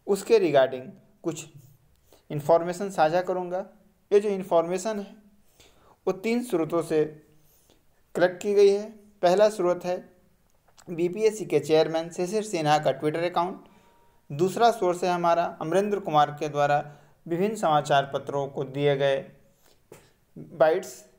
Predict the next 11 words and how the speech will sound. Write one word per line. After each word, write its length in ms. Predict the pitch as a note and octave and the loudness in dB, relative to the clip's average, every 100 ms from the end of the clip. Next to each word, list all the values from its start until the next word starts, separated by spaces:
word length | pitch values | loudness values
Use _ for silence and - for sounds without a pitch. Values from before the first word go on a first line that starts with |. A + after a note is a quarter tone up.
| - | -10
यानी 200 | C#3 C#3+ | -6 -4
जो 380 | C#3+ D3 D3 - - | 0 0 -2 -12 -8
उन्होंने 340 | D3 D3 D3 | -4 -4 -6
समाचार 520 | D3 D3+ C#3+ D3+ D3 | -6 -2 2 2 0
पत्रों 260 | D3 D3 D3+ | -2 -4 -4
को 120 | D#3 | -2
जानकारी 420 | C#3+ C#3+ D3 D#3+ | -2 2 4 4
दी 180 | D#3+ E3+ | 0 -6
है। 220 | F3 G3+ - _ - | -6 -10 -18 _ -8
और 160 | D#3 - | -8 -8
तीसरा 480 | F#3+ - G#3 - | -8 -2 -2 -4